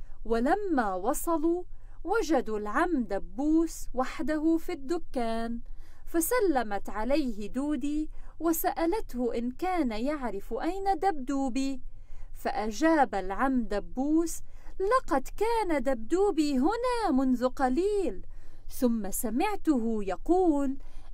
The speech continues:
أنه ذاهب إلى المكتبة ليشتري هدية لأحد أصدقائه، تعالي معي لآخذك إلى المكتبة." "شكراً،" قالت دودي،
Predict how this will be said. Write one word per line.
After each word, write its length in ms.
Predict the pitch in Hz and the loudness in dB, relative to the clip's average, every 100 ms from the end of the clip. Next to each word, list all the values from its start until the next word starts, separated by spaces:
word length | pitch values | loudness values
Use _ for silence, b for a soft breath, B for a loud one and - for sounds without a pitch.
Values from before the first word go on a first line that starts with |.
| - | 0
أنه 640 | 440 415 320 247 233 214 196 | 0 2 2 2 0 -2 0
ذاهب 540 | 349 403 302 254 196 | 2 2 2 -2 -4
إلى 380 | 202 196 233 220 | -6 -4 -2 -2
المكتبة 680 | 220 226 - - - 403 392 440 b b b - | 0 0 0 0 2 2 2 0 b b b -2
ليشتري 920 | 220 226 214 - - 392 302 220 185 | 0 0 0 -4 0 2 2 0 -2
هدية 1080 | 190 208 180 277 302 302 330 330 349 370 392 b b | -2 -2 0 0 0 2 2 2 0 -2 -4 b b
لأحد 560 | 202 190 - - 320 320 | -4 -4 -4 -2 0 0
أصدقائه، 1120 | 320 320 - - 349 - 202 196 - 202 175 b b b b - | 0 -2 -4 -4 -4 0 2 2 0 -2 -4 b b b b -4
تعالي 880 | - 247 220 277 403 392 269 208 185 | 0 0 2 4 6 6 6 2 0
معي 520 | 208 269 294 330 330 - b b - | 0 0 2 2 2 -2 b b 0
لآخذك 840 | 339 - 214 202 - 320 339 330 | 0 2 2 2 2 2 2 0
إلى 320 | 330 370 359 | -2 0 2
المكتبة." 760 | 349 320 262 254 - 214 208 214 b b b | 2 2 0 0 -4 -4 -4 -6 b b b
"شكراً،" 1040 | - - 480 - - 494 508 453 320 233 196 - | -6 0 0 0 0 4 4 4 4 2 -4 -4
قالت 640 | 277 320 339 339 285 - | 0 2 4 2 0 -4
دودي، 520 | 208 196 196 202 185 | -6 -6 -4 -4 -4